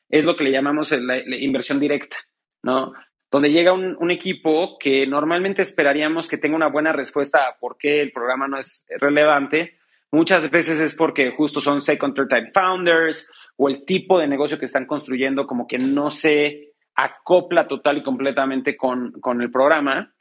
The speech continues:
Y no es que esté, que digamos, "Ah, entonces tú no necesitas el programa", sino que es más bien como que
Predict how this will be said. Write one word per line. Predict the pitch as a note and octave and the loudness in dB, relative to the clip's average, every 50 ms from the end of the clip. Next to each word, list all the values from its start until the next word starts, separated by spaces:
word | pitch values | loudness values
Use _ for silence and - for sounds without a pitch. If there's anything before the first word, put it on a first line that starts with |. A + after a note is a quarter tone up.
| _ _ _ _ _ _ _ _ | _ _ _ _ _ _ _ _
Y | - G3+ G#3+ A3 G3+ - - | 0 0 2 0 0 -4 -4
no | - F#3 G3+ A3+ C4 D4+ D4+ D4 | -2 0 4 4 4 4 4 2
es | C#4 C4+ C4+ C#4 D4+ D#4 - - - - | 2 0 -2 -2 -2 -4 -4 -8 -14 -2
que | - G#3 | 2 2
esté, | G3+ G3+ G3+ - G#3+ G#3 G3+ G3+ F#3+ - | 2 2 2 2 2 2 2 2 -2 -2
que | - F#3 | 0 0
digamos, | F3 F3+ F#3 F#3+ G3 F#3+ F#3 - | 2 2 2 0 0 -2 0 2
"Ah, | G#3+ G3+ | 2 2
entonces | F#3+ F3+ G3+ G3 G3 - | 2 0 -4 -4 -4 -2
tú | - A#3 | -2 0
no | A3+ A3+ A3+ | 0 0 0
necesitas | A3+ G3+ D3+ D#3+ C#3+ C3 E3 D#3 F3+ D3+ | -2 -2 -4 -4 -6 -4 -2 -2 -2 -2
el | D#3+ B2 | -2 -6
programa", | - B2 B2+ B2+ C3+ C3+ C#3 C#3+ D3+ C3 - - | -4 -2 -2 0 0 0 -2 -2 -4 -4 -6 -8
sino | - D#3 D#3 D#3+ | -8 -6 -6 -6
que | D3+ | -4
es | D#3+ | -4
más | F3+ F3+ F3+ | -2 -2 -2
bien | F3 F3 | -2 -4
como | - F3 E3+ D3 | -4 -4 -4 -4
que | - C#3+ B2+ A2 - _ | -4 -6 -8 -8 -10 _